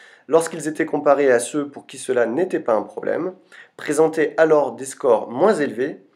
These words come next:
à certains tests neuropsychologiques. Et notamment, tout particulièrement au niveau des fonctions visio-constructives, du raisonnement visio-spatial, de l'attention auditive, de la mémoire de travail et de la mémoire verbale.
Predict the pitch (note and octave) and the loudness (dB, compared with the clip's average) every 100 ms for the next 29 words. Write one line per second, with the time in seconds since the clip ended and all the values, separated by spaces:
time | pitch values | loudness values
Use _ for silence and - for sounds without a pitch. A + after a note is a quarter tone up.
0 | _ - B2 F3+ - C3+ E3 E3+ C3+ B2+ | _ -8 -4 -4 -2 0 -2 -2 -2 0
1 | C3+ - - A2 - F#2+ _ _ _ _ | -2 -6 -10 -10 -10 -16 _ _ _ _
2 | _ _ _ - - - - _ B2+ D3+ | _ _ _ -20 -20 -20 -20 _ 0 2
3 | F3+ C3 A#2 C3+ E3+ G3+ - - - G3 | 6 6 6 6 6 4 -2 -16 -6 -2
4 | E3 - - B2 C3 F3 F#3 D3 C#3+ C#3+ | -2 -6 -4 0 2 2 0 -4 -6 -4
5 | D#3 A2 G2+ - E3 - C#3 - _ - | -6 -6 -8 -8 -10 -6 -6 -8 _ -18
6 | C3+ D3+ C#3 C3 G#2 - C3 - G3 G#3 | -14 -6 -6 -4 -10 -12 -16 -10 -10 -10
7 | A3 _ _ _ B2+ C3+ E3+ D#3 D3+ C3+ | -16 _ _ _ -8 0 2 2 2 2
8 | - - - C#3 C3 A2 - A2 - D3+ | -2 -8 -16 -10 -6 -6 -6 -8 0 2
9 | G3 - - _ _ - C3+ E3+ E3+ - | 2 -4 -16 _ _ 2 4 4 0 -2
10 | D3 G#2 - A#2 C3 D#3 _ _ A2+ A2+ | -2 -2 -10 -8 -8 -10 _ _ 0 0
11 | D#3 F3 D3 - G2+ G2 G2+ B2 - _ | 4 2 2 -4 -6 -4 -4 -4 -12 _
12 | _ - F3+ C#3+ B2 A#2 C3+ A2+ G2 - | _ -2 4 4 4 2 0 -2 -6 -10
13 | G2+ | -14